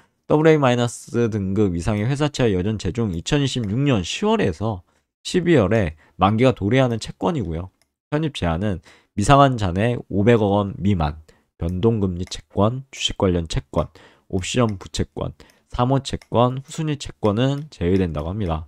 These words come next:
구성 종목 수는 칠십팔 종목, 이천이십삼 년 십일월 기준이고요. 비중 결정 방식은 시가총액 가중 방식입니다. 그리고 종목 교체 기준, 정기 변경은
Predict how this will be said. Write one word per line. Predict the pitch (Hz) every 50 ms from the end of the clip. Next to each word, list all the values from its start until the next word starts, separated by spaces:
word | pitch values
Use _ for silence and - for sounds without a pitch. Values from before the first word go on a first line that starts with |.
| _ _ _ _ _ _ -
구성 | 101 147 147 147
종목 | 139 135 131 123 123
수는 | - - 127 123 120
칠십팔 | - - 160 151 156 143 - - 175 151
종목, | - 127 101 87 85 90 95 95 90 78 76 - _ - - _ _ -
이천이십삼 | 95 95 - 139 135 127 117 - - - 120 117 110
년 | 113 120 123
십일월 | 120 - - - 180 190 175 170 156
기준이고요. | 117 101 - - 90 82 76 80 78 82 95 147 - _ _ _ _ _ _
비중 | - - 98 135 143
결정 | 147 147 131 - 139 135
방식은 | 135 127 120 - 131 123
시가총액 | 117 - - 196 185 - - 170 151 120
가중 | - - 90 92 92 117 123 120
방식입니다. | 120 104 95 - - 120 107 85 78 78 76 76 76 78 - _ _ _ _ _ _ _ _ -
그리고 | 82 87 87 107 110 98 87 - _ - _ _ _ _ _
종목 | - - 101 113 117 -
교체 | - 110 - - - 113 104
기준, | - 90 80 - 92 92 85 82
정기 | 82 87 90 92 95
변경은 | 87 85 82 80 - 82 87 92 95